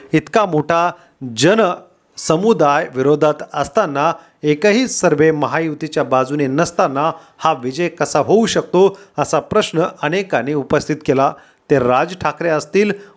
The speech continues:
उद्धव ठाकरे असतील, काँग्रेस असेल, शरद पवार असतील, इतकंच नव्हे तर बऱ्याच दिवसापासून या ठिकाणी हायकोर्टापर्यंत लढण्याचं काम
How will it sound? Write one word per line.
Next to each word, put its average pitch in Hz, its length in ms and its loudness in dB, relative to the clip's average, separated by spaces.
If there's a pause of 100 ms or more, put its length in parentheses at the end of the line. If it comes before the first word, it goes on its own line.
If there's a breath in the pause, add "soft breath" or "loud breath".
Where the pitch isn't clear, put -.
उद्धव 208 400 2
ठाकरे 185 300 -2
असतील, 196 380 0 (140)
काँग्रेस 170 440 2
असेल, 180 360 0 (320 loud breath)
शरद 240 340 2
पवार 165 340 0
असतील, 185 340 -2 (120)
इतकंच 160 380 0
नव्हे 160 300 2 (420 loud breath)
तर 180 180 4
बऱ्याच 156 500 -2
दिवसापासून 165 840 -2
या 160 300 0
ठिकाणी 160 500 -6 (260 loud breath)
हायकोर्टापर्यंत 165 840 -2
लढण्याचं 147 480 -2
काम 160 400 -2